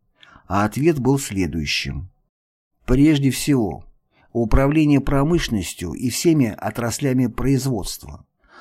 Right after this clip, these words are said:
будет изъято из рук отдельных индивидуумов.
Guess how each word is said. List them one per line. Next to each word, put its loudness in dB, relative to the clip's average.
будет 2
изъято 0
из -2
рук -2
отдельных 0
индивидуумов. -2